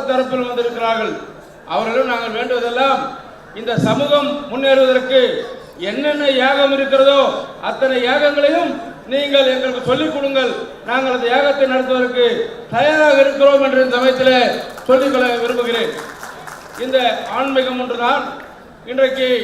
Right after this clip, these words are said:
இந்த சமூகத்தில் இருக்க நம்ம எல்லாம் நினைத்திருக்கிறது. அது மட்டுமல்ல, வர்ணாசிரமம் நான்கு பேர் தான் சொல்றான், ஆரிய, வைசிய,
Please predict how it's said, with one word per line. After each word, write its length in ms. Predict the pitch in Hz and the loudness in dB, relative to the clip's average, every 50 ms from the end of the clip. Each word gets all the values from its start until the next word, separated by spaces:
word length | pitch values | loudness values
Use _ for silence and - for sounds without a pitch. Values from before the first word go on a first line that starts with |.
| - - - - - - - - - - - - - - - - - - - - - - 262 | -4 -8 -10 -12 -16 -18 -20 -20 -20 -20 -20 -20 -20 -20 -20 -20 -20 -20 -20 -20 -16 -8 -4
இந்த 120 | 262 262 247 - - | -2 -2 0 0 0
சமூகத்தில் 520 | - 277 285 277 269 269 269 262 262 254 247 240 226 - - - - - | 0 0 0 2 0 2 2 0 0 0 0 0 -2 -2 -4 -8 -10 -8
இருக்க 180 | 247 262 254 254 240 | -8 -6 -6 -6 -6
நம்ம 180 | 240 233 240 233 | -6 -4 -4 -4
எல்லாம் 200 | 233 247 247 233 | -4 -4 -6 -6
நினைத்திருக்கிறது. 640 | 240 247 247 247 254 254 247 247 247 247 233 233 208 175 - - - - - - - - - - - - - | -6 -8 -8 -8 -8 -8 -8 -8 -6 -6 -6 -6 -8 -8 -10 -10 -14 -16 -20 -20 -20 -20 -20 -20 -20 -12 -10
அது 100 | 196 240 254 | -8 -6 -6
மட்டுமல்ல, 360 | 247 262 254 254 247 254 262 247 180 - - - - - - - - - - 180 | -4 -4 -4 -2 -2 -2 0 0 0 0 -2 -4 -8 -12 -16 -18 -18 -16 -10 -8
வர்ணாசிரமம் 720 | 214 247 277 294 302 294 - - 269 269 262 254 - - - - - - - - - - - - 160 190 | -6 -2 0 2 2 2 4 4 2 2 0 -2 -4 -6 -8 -12 -14 -18 -20 -20 -20 -20 -18 -14 -10 -8
நான்கு 300 | 208 233 240 247 233 208 226 | -6 -6 -6 -8 -8 -6 -6
பேர் 220 | 226 226 226 226 208 | -6 -4 -6 -6 -8
தான் 140 | 196 - 170 - 156 180 | -8 -10 -12 -14 -14 -14
சொல்றான், 360 | 190 185 190 180 156 127 - - - - - - - - - - - - - - - - - - - - 180 208 | -14 -10 -8 -8 -8 -10 -12 -14 -18 -20 -20 -20 -20 -20 -20 -20 -20 -20 -20 -20 -20 -20 -20 -20 -16 -10 -8 -6
ஆரிய, 300 | 220 220 220 220 220 220 214 202 | -4 -4 -4 -4 -6 -6 -6 -6
வைசிய, 440 | 208 214 214 214 214 - 220 226 226 | -6 -6 -6 -8 -10 -12 -10 -6 -4